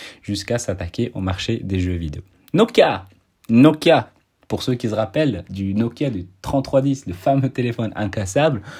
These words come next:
ou pour ceux qui, comme moi, ils ont été assez courageux de croire en Windows Phone et qu'ils ont acheté des Windows Phone, moi j'en ai plein à la maison,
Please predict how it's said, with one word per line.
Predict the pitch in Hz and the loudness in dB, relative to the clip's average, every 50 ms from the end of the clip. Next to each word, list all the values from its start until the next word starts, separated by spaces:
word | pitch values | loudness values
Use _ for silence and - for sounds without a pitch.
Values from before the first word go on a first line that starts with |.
| - - - | -20 -12 -8
ou | - 113 | -6 -6
pour | 110 - 120 107 - | -4 -4 -4 -4 0
ceux | - 147 147 143 | 2 2 2 2
qui, | 147 - 113 | 2 -2 -6
comme | - - - 135 123 | -2 0 2 2 2
moi, | 127 135 131 | 2 0 0
ils | 117 104 101 | -2 -2 -4
ont | 101 | -4
été | 95 92 107 101 - - | -4 -4 -2 -4 -2 0
assez | - 120 117 - - - 131 | 0 0 0 0 0 0 0
courageux | 127 - 127 120 123 123 117 120 131 135 131 | 2 2 2 2 4 2 2 0 0 -2 -2
de | 113 98 | -2 -4
croire | 92 95 - - 143 143 139 131 117 | -6 -8 -4 0 2 4 4 4 2
en | 107 | 2
Windows | 107 120 147 151 151 143 135 131 | 0 2 2 4 4 4 4 2
Phone | - - - 147 147 139 117 | 0 -2 -2 0 0 0 -2
et | 101 | -4
qu'ils | - 98 | -6 -6
ont | 98 95 | -6 -2
acheté | 110 120 123 - - 131 | 0 0 0 0 -2 -4
des | 120 113 | -2 0
Windows | 113 113 113 113 113 | 2 2 2 2 0
Phone, | - - 143 139 | 0 0 0 0
moi | 120 98 | 0 0
j'en | 98 101 98 | -2 -2 -4
ai | 98 98 | -4 -4
plein | 95 - 135 131 | -4 -4 -4 -2
à | 123 | -2
la | 123 120 113 | -4 -4 -4
maison, | 113 113 113 135 156 165 | -4 -4 -2 -2 -4 -4